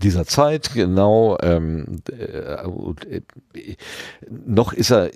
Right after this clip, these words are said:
nicht von dem Thema irgendwie gelöst, also es geht jetzt, es ist immer noch die Krisenbewältigung, wenn man so will,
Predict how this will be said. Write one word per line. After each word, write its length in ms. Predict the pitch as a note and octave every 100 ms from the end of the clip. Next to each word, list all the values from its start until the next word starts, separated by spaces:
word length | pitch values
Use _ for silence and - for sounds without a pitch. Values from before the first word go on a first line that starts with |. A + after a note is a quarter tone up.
| -
nicht 260 | - A2+ -
von 120 | -
dem 160 | F#2 F2+
Thema 300 | - A2 A2
irgendwie 380 | F#2 F#2 F2 F2+ -
gelöst, 800 | - G2+ D#2+ F2 F2+ C3+ D3 -
also 120 | D#2
es 100 | D#2+
geht 200 | - F#2+
jetzt, 200 | F#2 E2+
es 180 | - D#2+
ist 140 | E2+ -
immer 180 | A#2
noch 100 | G#2
die 120 | F2 F#2
Krisenbewältigung, 1000 | - G2+ C#3 A2+ G2+ B2 - - A#2
wenn 80 | G#2
man 140 | G#2 G2+
so 140 | F#2
will, 220 | F#2+ A2